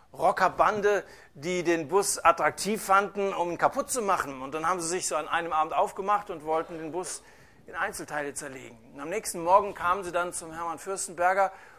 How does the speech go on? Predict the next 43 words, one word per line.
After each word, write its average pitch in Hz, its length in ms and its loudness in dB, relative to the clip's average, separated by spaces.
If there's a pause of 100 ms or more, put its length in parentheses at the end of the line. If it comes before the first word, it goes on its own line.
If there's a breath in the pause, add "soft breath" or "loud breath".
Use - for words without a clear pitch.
und 156 100 -12
sagten, 160 340 -2
„Wo 175 180 0
war 175 160 2
in 180 60 -8
der 165 100 -6
letzten 170 400 -8
Nacht 175 260 -8
der 151 60 -6
Bus?“ 202 380 -2 (920)
Und 127 120 -20
Hermann 131 260 -10
hat 135 120 -10
gesagt, 135 300 -10
er 135 100 -6
hat 135 140 -8 (120)
da 143 140 -8
gestanden, 147 380 -12
wo 147 80 -8
er 143 40 -8
die 139 60 -8
ganze 139 240 -12
Woche 208 200 -12
gestanden 147 440 -12
hat. 113 100 -20 (600 soft breath)
Nee, 131 100 -18
hat 127 60 -18
er 127 80 -14
gesagt, 127 200 -14
„Wir 127 120 -12
waren 131 140 -10
mit 117 100 -18
fünfzehn 156 420 -16
Leuten, 160 260 -10
waren 143 140 -10
wir 135 80 -12
hier, 139 180 -10 (280 loud breath)
aber 135 100 -14
der 123 80 -14
Bus 135 200 -18
war 127 100 -14
nicht 160 240 -16
da.“ 202 260 -6